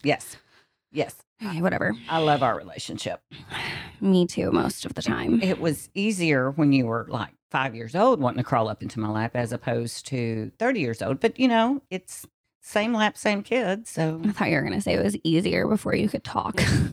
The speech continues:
Speaker 2: Ow, don't make me laugh. Wait, that was my own joke. Ow. <laughs> Okay, well, whatever. We're podcasting. Hey, everybody. Welcome back to the Miscellaneous Podcast. I am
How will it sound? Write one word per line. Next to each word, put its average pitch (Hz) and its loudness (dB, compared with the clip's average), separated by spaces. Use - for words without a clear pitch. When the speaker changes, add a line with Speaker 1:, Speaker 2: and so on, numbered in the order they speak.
Speaker 2:
Ow, 117 2
don't 113 0
make - -2
me 247 2
laugh. 208 0
Wait, 226 -2
that - 0
was 220 -4
my - 2
own 196 0
joke. 185 0
Ow. - 0
<laughs> - -4
Okay, 214 4
well, 202 2
whatever. 190 2
We're - 2
podcasting. - 0
Hey, 214 4
everybody. 208 4
Welcome 208 2
back 208 -2
to 220 -4
the 208 0
Miscellaneous 202 0
Podcast. 294 2
I 202 2
am 196 2